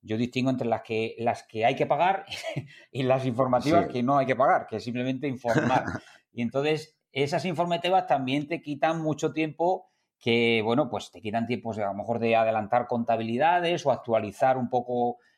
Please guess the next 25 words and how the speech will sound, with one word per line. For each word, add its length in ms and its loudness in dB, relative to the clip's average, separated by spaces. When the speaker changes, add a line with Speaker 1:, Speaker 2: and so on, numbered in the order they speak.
Speaker 1:
los 260 0
impuestos 580 -2
durante 400 0
el 40 0
año. 460 0
Y, 100 -2
bueno, 260 2
pues, 300 -6
eh, 580 -8
lo 80 -16
que 120 -10
te 100 -10
digo, 300 0
que 260 -8
son 220 -10
tantas 240 2
las 160 2
obligaciones 800 2
y 40 -20
tantos 340 -4
los 220 0
impuestos 560 0
que 160 -4
van, 560 0
que, 240 2